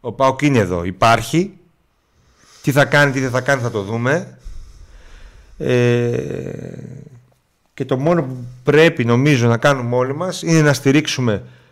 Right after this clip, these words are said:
παίχτες και προπονητή και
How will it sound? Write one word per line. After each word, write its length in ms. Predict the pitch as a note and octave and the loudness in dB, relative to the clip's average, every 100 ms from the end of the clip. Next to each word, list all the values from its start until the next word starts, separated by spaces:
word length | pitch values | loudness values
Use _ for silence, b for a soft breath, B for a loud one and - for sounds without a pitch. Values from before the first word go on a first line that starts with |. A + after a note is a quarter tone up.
| b b - | b b 2
παίχτες 300 | D3 C3+ A#2 | 2 2 -2
και 100 | G#2+ | -4
προπονητή 760 | G2+ G2+ F#2+ F#2+ A2+ E3+ - _ _ _ _ _ _ _ _ _ _ _ _ _ _ _ _ _ _ _ _ _ _ _ _ _ _ | -4 -4 -6 -4 -6 -6 -12 _ _ _ _ _ _ _ _ _ _ _ _ _ _ _ _ _ _ _ _ _ _ _ _ _ _
και 240 | - C3+ | 0 4